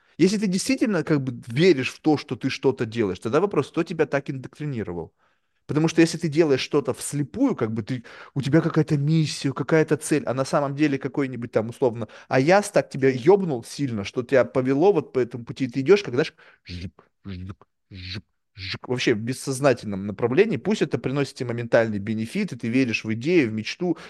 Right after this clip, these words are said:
ещё что-то, но ты не понимаешь, что внутри, как бы, вот, что, как бы, процесс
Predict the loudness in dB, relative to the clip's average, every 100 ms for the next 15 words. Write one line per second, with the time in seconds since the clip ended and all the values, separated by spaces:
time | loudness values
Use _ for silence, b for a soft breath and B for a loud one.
0 | -10 -2 0 2 0 0 -2 -2 -2 -2
1 | 0 0 0 -2 -2 -4 -4 -4 -4 B
2 | B B -2 2 2 0 -4 -10 -2 2
3 | 2 0 _ _ _ -2 -2 -2 -8 _
4 | _ _ -2 2 6 6 4